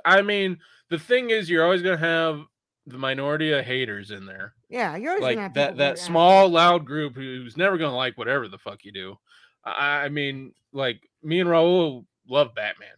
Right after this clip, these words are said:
Speaker 1: We love Robert Pattinson's Batman. Um, and, you know, there's, there's people like Kylie who totally just hate it for whatever reason. But I guarantee you there's more of us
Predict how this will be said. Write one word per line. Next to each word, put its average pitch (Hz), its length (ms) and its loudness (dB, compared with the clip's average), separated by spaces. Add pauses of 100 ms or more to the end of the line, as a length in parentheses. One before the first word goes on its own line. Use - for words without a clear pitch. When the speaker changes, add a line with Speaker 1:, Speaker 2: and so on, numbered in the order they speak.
(120)
Speaker 1:
We 127 100 -16
love 131 180 -4
Robert 107 280 -8
Pattinson's 101 640 -10
Batman. 98 460 -10 (640)
Um, 98 640 -12 (540)
and, 104 680 -6 (340)
you 117 160 -10
know, 107 340 -10
there's, 107 320 -14 (120)
there's 107 440 -14 (140)
people 110 280 -12
like 117 200 -6
Kylie 127 420 -2
who 127 160 -4 (840)
totally 156 440 0
just 156 300 -4
hate 190 240 -4
it - 100 -4 (260)
for 113 180 -12 (160)
whatever 165 420 0
reason. 226 400 -6 (400)
But 139 120 4
I 165 80 12
guarantee 220 400 4
you 185 80 -2
there's 151 240 2
more 175 680 2
of 131 260 -2
us 160 600 2